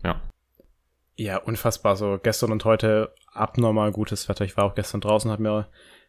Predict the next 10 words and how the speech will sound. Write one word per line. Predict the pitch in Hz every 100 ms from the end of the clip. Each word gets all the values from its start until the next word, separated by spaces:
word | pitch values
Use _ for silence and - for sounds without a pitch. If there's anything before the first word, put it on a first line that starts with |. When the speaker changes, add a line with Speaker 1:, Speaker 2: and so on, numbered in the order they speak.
| _ -
Speaker 2:
den | 107 104
ersten | 110 123 - 143
Sonnenbrand | 120 131 117 123
des | 120 123
Jahres | 120 120 -
geholt. | 113 120 123 - - -
Eigentlich | 101 113 117 -
sogar | - 104 110 110
verhältnismäßig | 107 113 113 120 - 101 -
spät. | - 104 113 -